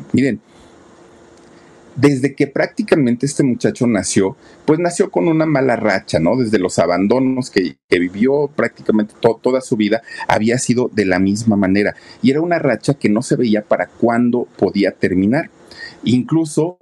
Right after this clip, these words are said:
pues, eh, esta serie de arrestos que llegó a vivir y que llegó a tener, eh, se, se incrementaron. Después de, de su matrimonio, tuvo una novia que se llama Mónica, eh, Quina.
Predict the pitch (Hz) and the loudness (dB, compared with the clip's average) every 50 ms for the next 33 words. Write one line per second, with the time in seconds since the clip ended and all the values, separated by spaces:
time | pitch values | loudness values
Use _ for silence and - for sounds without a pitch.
0 | - _ _ - 107 98 101 - - 107 123 110 - - 147 139 - - 139 131 | -20 _ _ 2 2 2 0 -2 0 0 0 0 0 -2 -2 -4 2 2 2 2
1 | 139 - - 131 123 135 139 120 98 92 - - 113 110 110 117 - - - 110 | 2 0 -2 0 0 0 0 0 0 0 0 0 0 0 0 -2 -6 -2 0 -2
2 | 107 107 107 _ 107 104 95 101 98 87 107 110 113 120 120 110 110 113 120 120 | -2 -2 -2 _ 0 0 2 0 0 2 0 0 2 0 0 2 2 0 0 0
3 | - 104 90 90 87 87 98 101 - - 117 107 95 92 92 95 - - - - | -2 -2 0 0 2 2 0 0 0 0 0 2 2 2 0 0 -4 -8 -14 -20
4 | - - - - - 113 107 101 98 101 - - - - - 127 107 - 107 - | -20 -20 -10 -2 0 0 2 2 2 0 0 -2 -4 0 0 2 0 0 0 0
5 | - 113 107 110 101 - 110 104 107 110 113 - - 139 160 156 131 107 - - | 0 0 0 0 0 -2 0 0 0 0 2 2 2 2 2 0 0 -2 -2 -2
6 | - 110 107 113 113 - - - 151 170 170 175 185 180 156 135 - 104 - - | -2 0 0 0 -2 -2 -2 0 0 0 2 0 0 0 0 0 -2 -2 0 0
7 | 107 101 87 - - - 98 101 104 117 123 135 - - 117 117 123 127 123 123 | 0 0 0 -2 -2 -2 0 2 2 2 0 -2 -2 -2 0 0 2 2 2 2
8 | 120 117 110 101 101 101 107 - - - - - - - - 101 - - - - | 2 2 0 0 0 0 -2 -2 -6 -14 -20 -20 -8 -2 -2 -2 0 -2 0 0
9 | 139 123 120 127 123 117 113 107 107 107 110 - - 117 110 110 117 120 117 - | 0 2 2 2 2 2 2 2 2 0 0 0 0 2 2 2 2 0 -2 -2
10 | - - 110 104 92 - - 107 104 95 92 - - - 160 180 196 160 107 95 | 0 2 2 2 2 0 -2 0 0 0 0 -2 0 0 0 2 2 0 -2 -4